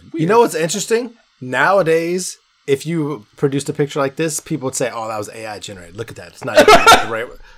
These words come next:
Speaker 2: right?"
Speaker 1: yeah.
Speaker 2: Like, you'd be like, "Oh, it's, that's not right." 'Cause
Speaker 1: Yeah, yeah.
Speaker 2: the
Speaker 1: There's no,
Speaker 2: field
Speaker 1: there's no
Speaker 2: orientation.
Speaker 1: human intuition there.
Speaker 2: Right.
Speaker 1: Uh,
Speaker 2: Like,
Speaker 1: or
Speaker 2: a human
Speaker 1: no,
Speaker 2: would never do that. You
Speaker 1: right,
Speaker 2: know?
Speaker 1: yeah, no
Speaker 2: <laughs>
Speaker 1: human ra-,
Speaker 2: Exactly.
Speaker 1: human rationale. Yeah,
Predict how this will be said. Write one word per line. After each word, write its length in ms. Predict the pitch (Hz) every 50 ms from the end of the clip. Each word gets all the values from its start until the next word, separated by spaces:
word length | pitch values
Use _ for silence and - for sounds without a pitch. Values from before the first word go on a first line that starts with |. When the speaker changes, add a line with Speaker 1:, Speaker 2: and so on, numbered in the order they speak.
| - -
Speaker 2:
right?" 260 | - - - 180 -
Speaker 1:
yeah. 140 | - 175 156
Speaker 2:
Like, 200 | 160 170 180 151
you'd 120 | 233 240 214
be 40 | 226
like, 160 | 220 202 226
"Oh, 140 | 214 170 151
it's, 180 | 151 139 -
that's 240 | - 214 190 170 -
not 200 | 202 165 151 139
right." 240 | 143 170 156 113 -
'Cause 160 | - 131 117 113
Speaker 1:
Yeah, 380 | 196 180 170 160 139 127 127 - -
yeah. 240 | 165 151 135 117 113
Speaker 2:
the 40 | 107
Speaker 1:
There's 160 | - 143 143
no, 120 | 202 202 190
Speaker 2:
field 120 | 156 131
Speaker 1:
there's 120 | 208 196 202
no 80 | 330
Speaker 2:
orientation. 180 | 254 202 - 170 233
Speaker 1:
human 160 | 262 233 220
intuition 600 | 196 202 170 - - 175 180 202 - - 147 131
there. 300 | 131 123 104 92 98 - _ -
Speaker 2:
Right. 220 | - 156 143 117 -
Speaker 1:
Uh, 220 | 139 143 139 139 151
Speaker 2:
Like, 100 | 170 147
Speaker 1:
or 60 | 147
Speaker 2:
a 40 | 151
human 260 | 147 247 240 233 202
Speaker 1:
no, 40 | 160
Speaker 2:
would 140 | 151 127 131
never 240 | 156 196 208 180 147
do 180 | - 147 135 -
that. 360 | 139 - 156 127 110 - - _ -
You 100 | 170 185
Speaker 1:
right, 120 | 196 - 180
Speaker 2:
know? 60 | 170
Speaker 1:
yeah, 100 | 160 139
no 100 | 147 165
Speaker 2:
<laughs> 160 | 226 262 254
Speaker 1:
human 80 | 208 180
ra-, 60 | 165
Speaker 2:
Exactly. 280 | 156 143 151 - - -
Speaker 1:
human 200 | 175 175 156 139
rationale. 640 | 143 143 139 139 - - 113 120 113 98 92 95
Yeah, 280 | 101 101 101 95 85